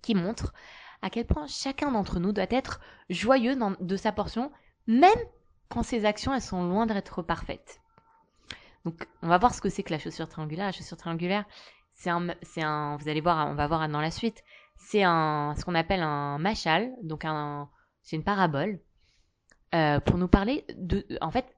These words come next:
là, le simple, l-, il a fabriqué une chaussure triangulaire.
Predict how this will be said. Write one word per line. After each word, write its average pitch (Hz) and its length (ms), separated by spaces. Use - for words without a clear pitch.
là, 180 260
le 175 120
simple, - 640
l-, 160 300
il 170 160
a 170 80
fabriqué 202 560
une 233 100
chaussure - 320
triangulaire. 156 540